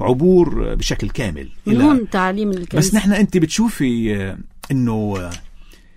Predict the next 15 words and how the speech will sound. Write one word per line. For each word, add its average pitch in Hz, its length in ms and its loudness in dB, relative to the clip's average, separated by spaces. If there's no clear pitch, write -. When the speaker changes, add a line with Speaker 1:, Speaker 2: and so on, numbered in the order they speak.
Speaker 1:
انه 120 120 -4
حياة 185 260 0
الانسان 147 420 -2
نحن، 123 200 -4
آه، 120 600 -8
شوفي - 300 -6
اختبار 113 500 -8
الحياة 90 540 -8
وعظمة 87 1200 -6
الحياة. 90 460 -10
انا 90 120 -10
بشوف - 340 -10
بيجي 98 140 -8
بتأمل، 85 640 -10
آه، 101 260 -12